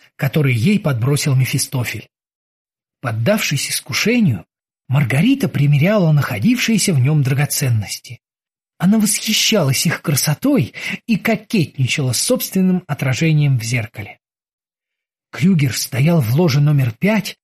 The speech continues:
прикрывшись краем портьеры, и, не отрываясь, смотрел на сцену.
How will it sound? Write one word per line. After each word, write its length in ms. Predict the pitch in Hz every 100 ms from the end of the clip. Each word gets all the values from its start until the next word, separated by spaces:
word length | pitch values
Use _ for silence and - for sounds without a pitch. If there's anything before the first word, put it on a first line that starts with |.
| _ _
прикрывшись 680 | - 180 - 202 190 - -
краем 380 | - 165 175 135
портьеры, 760 | 139 - - 143 208 170 113 - _ _ _
и, 80 | 180
не 140 | 208 214
отрываясь, 680 | 202 175 180 247 233 180
смотрел 460 | - 175 175 175 180
на 140 | 170
сцену. 520 | 156 - - 147 110